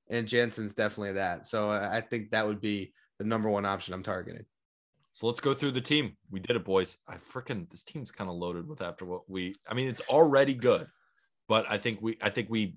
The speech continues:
Speaker 2: brought it to another level. So at catcher, we're going with James McCann and Thomas Nido.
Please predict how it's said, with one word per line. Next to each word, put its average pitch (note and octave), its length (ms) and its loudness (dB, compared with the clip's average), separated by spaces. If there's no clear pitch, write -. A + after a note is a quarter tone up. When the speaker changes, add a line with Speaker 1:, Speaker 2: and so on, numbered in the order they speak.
Speaker 2:
brought G#2 200 6
it F2 120 0
to G2+ 120 -8
another F#2 280 -2
level. F2+ 260 -4
So - 160 -8
at G2 120 -8
catcher, C3 440 0
we're G2+ 100 -4
going A2 200 2
with F2 80 -6
James A#2 320 0
McCann G#2 320 0
and F#2+ 100 -2
Thomas G2 360 -4
Nido. B2+ 400 2